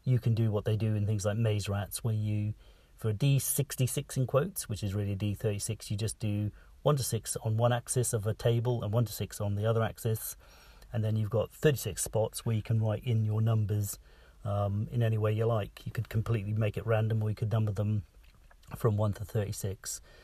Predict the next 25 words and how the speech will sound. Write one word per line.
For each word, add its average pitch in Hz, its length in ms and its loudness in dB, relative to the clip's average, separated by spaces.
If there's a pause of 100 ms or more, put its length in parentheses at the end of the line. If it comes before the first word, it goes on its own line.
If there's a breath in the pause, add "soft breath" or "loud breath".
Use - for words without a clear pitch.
(220 loud breath)
And 175 80 6
I've 165 60 8
always 170 180 6
sli-, - 240 4
slightly 139 280 6
thought 113 180 2
that 117 100 6
would 113 140 4
be 117 80 2
an 117 60 4
interesting 113 340 2
way 120 160 6
of 110 140 2
making 117 400 2
a, 113 340 0 (400 soft breath)
for - 80 -8
example, 110 340 0
saving 110 420 4
throw 107 840 2
or, 110 460 2
you 131 80 0
know, 107 260 0
pick - 220 -2
locks - 300 2
mechanic, 104 560 -2